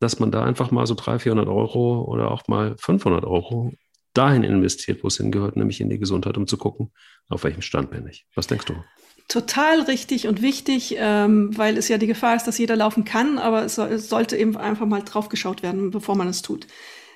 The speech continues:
Speaker 2: Ähm, dein Hinweis, das könnte Geld kosten, es ist aber gut investiertes Geld. Mittlerweile immer mehr Krankenkassen bezahlen es. Ich habe jetzt gesehen, meine Krankenkasse hat es jetzt auch eingeführt. Es zählt sogar zu so einem Bonusprogramm.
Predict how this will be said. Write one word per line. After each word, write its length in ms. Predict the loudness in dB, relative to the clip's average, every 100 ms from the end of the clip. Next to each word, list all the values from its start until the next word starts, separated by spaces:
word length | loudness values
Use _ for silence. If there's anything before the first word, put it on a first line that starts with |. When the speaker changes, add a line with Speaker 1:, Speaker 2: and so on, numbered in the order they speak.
| -20 -4
Speaker 2:
Ähm, 560 | 6 8 10 8 6 0 -14 -20 -6 2
dein 160 | 6
Hinweis, 640 | 8 8 6 4 2 -2 -4
das 200 | -4 0
könnte 280 | 2 2
Geld 240 | 2 2 2
kosten, 560 | 0 0 -2 -6 -8 -20 _
es 160 | -6 -2
ist 120 | 2
aber 140 | 2
gut 220 | 4 6
investiertes 560 | 6 6 4 0 -2 -2
Geld. 320 | -2 -2 -4 _ -10 0
Mittlerweile 680 | 2 4 4 6 6 4 6
immer 180 | 6 10
mehr 220 | 8 8
Krankenkassen 580 | 2 0 0 -2 -2 -2
bezahlen 460 | -2 0 2 4
es. 100 | 2
Ich 140 | 0 -6
habe 120 | -4
jetzt 160 | -4 -2
gesehen, 220 | 2 4
meine 460 | 6 4 2 -4 -20 -20 -10
Krankenkasse 500 | -4 -2 0 0 0
hat 100 | -2
es 120 | -4
jetzt 140 | -2 2
auch 140 | 2
eingeführt. 480 | 2 0 0 0 0
Es 140 | -2
zählt 200 | 2 2
sogar 220 | 2 -4 -2
zu 120 | -2
so 140 | 2
einem 80 | 4
Bonusprogramm. 720 | 6 6 4 -2 -2 0 0